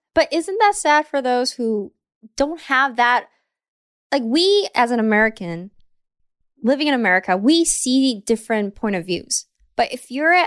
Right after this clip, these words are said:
at a specific community, spe-, and everyone is the same, and that is the only route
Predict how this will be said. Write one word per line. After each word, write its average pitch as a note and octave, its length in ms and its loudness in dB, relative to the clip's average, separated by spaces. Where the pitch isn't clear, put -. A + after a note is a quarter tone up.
at A3+ 180 0
a G3 60 0
specific - 880 -4
community, B3+ 760 0
spe-, - 540 -2
and A#3 120 -2
everyone D#4+ 500 2
is G#3 160 0
the G3 80 -6
same, - 480 -4
and A#3 120 6
that B3+ 180 4
is C#4 160 0
the A#3 160 -2
only C4+ 320 4
route F#3 500 -2